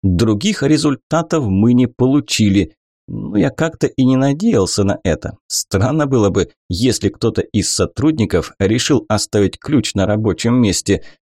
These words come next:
За такие провинности, думаю, строго наказывают. «Ну, вы всё?» наконец отозвался второй я. «О, явился мудячий отродье!» голосом полным яда произнёс я.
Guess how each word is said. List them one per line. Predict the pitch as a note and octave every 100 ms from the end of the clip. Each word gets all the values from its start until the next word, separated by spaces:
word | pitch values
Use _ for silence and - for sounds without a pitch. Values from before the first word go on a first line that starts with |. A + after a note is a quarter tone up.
| _
За | - G#2
такие | A#2 D3 F#3+ A3 A3
провинности, | G3+ G3 F3 G3 F#3 F3 - F#3+
думаю, | C#3 B2 D#3 D#3 E3
строго | D#3+ - - D3 C#3 D3+
наказывают. | D#3 D#3+ - A#2 C#3 D3 C3 F2+ - _ _ _ _ _ _ _ _ _
«Ну, | G2+ G#2 A2 F3+ - _ -
вы | E2+ F#2+ F#2
всё?» | - - D#2 G2+ F3+ _ _ _
наконец | A2+ A#2 A2+ A2 A2 G2+ -
отозвался | F#2+ G#2+ F2+ G2+ G2 F2 G2+
второй | E2+ _ G#2 G2 F#2+
я. | F#2 F2+ D2 _ _ _ _ -
«О, | F#2 B2 B2+ _
явился | G#2+ F2+ G#2 B2+ A2 C3+ A#2 B2
мудячий | A#2+ B2 A2+ B2 F#2+ -
отродье!» | G2+ - C3 B2 G#2 F#2 - _ _ -
голосом | F#2+ A#2+ G#2+ F#2 - F#2 -
полным | - G#2+ F#2+ F2
яда | D#2+ A#2 B2+ G2
произнёс | - G2 G2 G2+ F2 -
я. | F#2+ D2+